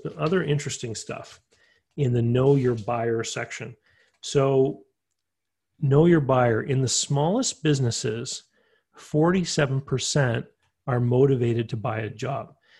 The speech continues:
So these are people who want to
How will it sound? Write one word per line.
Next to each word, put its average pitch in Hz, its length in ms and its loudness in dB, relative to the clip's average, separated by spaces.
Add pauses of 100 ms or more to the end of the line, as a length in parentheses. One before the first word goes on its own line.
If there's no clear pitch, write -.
(140)
So - 180 0
these 180 260 2
are 170 100 -2
people 139 720 -2 (100)
who 120 400 0
want 127 560 -4
to 117 560 -4